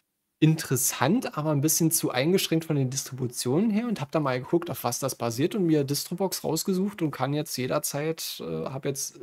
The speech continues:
jederzeit Zugriff auf, äh, das Debian Stable, Testing und, ähm, sid Repo. Unstable Re-, äh,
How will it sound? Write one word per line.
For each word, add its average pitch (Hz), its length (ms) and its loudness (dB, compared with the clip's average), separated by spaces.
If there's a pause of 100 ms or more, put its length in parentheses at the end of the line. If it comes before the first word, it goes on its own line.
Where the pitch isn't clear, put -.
jederzeit 160 520 -2
Zugriff 160 440 0
auf, - 340 -6
äh, 127 180 -2
das 127 160 -6
Debian 123 260 -2
Stable, 151 460 0
Testing 139 400 -4
und, 135 340 -2
ähm, 131 440 -2 (360)
sid - 320 2
Repo. 117 400 -2 (400)
Unstable 117 500 -2
Re-, - 200 -12
äh, 143 100 -10